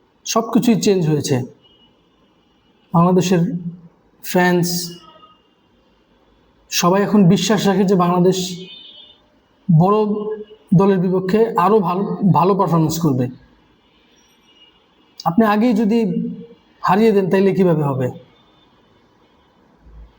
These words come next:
অবশ্য বাংলাদেশকে নিয়ে চুলকানি আছে, বাসেত আলী, ইন্ডিয়ান বিভিন্ন মিডিয়া বাংলাদেশের কথা শুনলেই খুব বেশি পাত্তা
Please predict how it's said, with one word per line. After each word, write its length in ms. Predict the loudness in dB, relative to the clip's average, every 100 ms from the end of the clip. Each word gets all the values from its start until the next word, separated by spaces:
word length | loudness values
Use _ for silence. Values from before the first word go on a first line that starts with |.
| -4
অবশ্য 220 | -2 0 2 2
বাংলাদেশকে 460 | 2 0 0 0 2 2
নিয়ে 140 | 2 2
চুলকানি 360 | 2 2 0 -2 -2
আছে, 200 | -2 -2 -4 -10 -16 _ _ -20 _ _ _ -20 -20 _ -4 -2
বাসেত 320 | 0 -2 0
আলী, 200 | 0 0 -2 -4 -8 -14 -20 _ _ _ _ _ _ _ _ _ _ _ _ _ _ _ _ _ _ _ _ -20 -20 -20 _ _ _ _
ইন্ডিয়ান 400 | 2 4 4 2 0 2
বিভিন্ন 260 | 4 4 4 4
মিডিয়া 280 | 4 2 0 -2 -8 -10 -16 -20 _ 2
বাংলাদেশের 440 | 2 2 2 2 0
কথা 160 | 0 0
শুনলেই 360 | 4 4 4 0 -2 -6 -10 -16 _ _ _ -20 -8 -2
খুব 120 | 2 2
বেশি 220 | 2 2 0 -2 -6 -10 -16 _ _ _ _
পাত্তা 240 | -4 -2